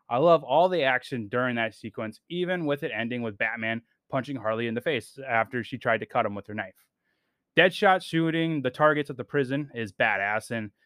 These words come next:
the sequence of him on top of the car killing all those genetic mon-,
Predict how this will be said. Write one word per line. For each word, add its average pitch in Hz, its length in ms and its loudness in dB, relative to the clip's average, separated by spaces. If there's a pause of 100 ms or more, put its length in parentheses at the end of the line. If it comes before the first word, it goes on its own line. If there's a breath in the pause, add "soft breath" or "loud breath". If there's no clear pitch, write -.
(280)
the 127 80 -8
sequence 196 380 -4
of 160 100 -2
him 170 160 0
on 135 120 0
top 127 260 -2
of 139 40 -18
the 135 80 -8
car 120 380 0 (140)
killing 143 340 -2
all 110 240 0
those 113 260 -2
genetic 104 480 -4
mon-, 104 240 -2